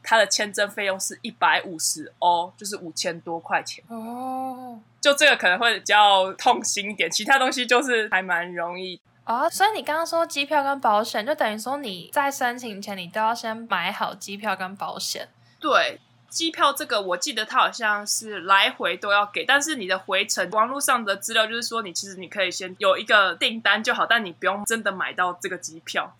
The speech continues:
Speaker 2: 哦。
Speaker 1: 好像有几个网站你是可以这样做的，你就是订了之后再把它 cancel 掉，然后你就有那张订单，但其实你是 cancel 掉，但这种东西也可以。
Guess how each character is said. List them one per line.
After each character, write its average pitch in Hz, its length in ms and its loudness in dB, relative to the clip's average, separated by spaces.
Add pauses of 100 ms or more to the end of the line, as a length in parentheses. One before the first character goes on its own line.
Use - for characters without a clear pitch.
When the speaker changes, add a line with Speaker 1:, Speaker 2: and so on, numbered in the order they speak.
Speaker 2:
哦。 277 680 -6
Speaker 1:
好 208 140 2
像 254 100 8
有 220 100 2
几 180 200 -4
个 185 120 0
网 165 220 -4
站 202 180 2
你 165 60 -12
是 196 140 -4
可 196 120 -8
以 160 60 -2
这 170 140 -2
样 170 180 -2
做 156 240 -10
的， 160 100 -12 (140)
你 185 140 -16
就 240 100 -4
是 277 80 0
订 247 280 2
了 196 100 0
之 202 180 -6
后 214 140 4
再 214 100 0
把 170 240 2
它 190 80 -6
cancel 185 460 -2
掉， 175 240 2
然 170 100 -6
后 185 140 -2
你 175 100 -10
就 196 180 0
有 165 200 -6
那 185 120 -6
张 180 280 0
订 196 240 0
单， 180 260 2 (300)
但 254 180 4
其 247 140 -6
实 240 60 -4
你 190 80 -6
是 202 100 -10
cancel 190 400 0
掉， 185 160 6
但 294 220 4
这 320 80 -4
种 214 160 2
东 202 120 -10
西 226 100 -8
也 180 100 0
可 165 220 -6
以。 156 180 -4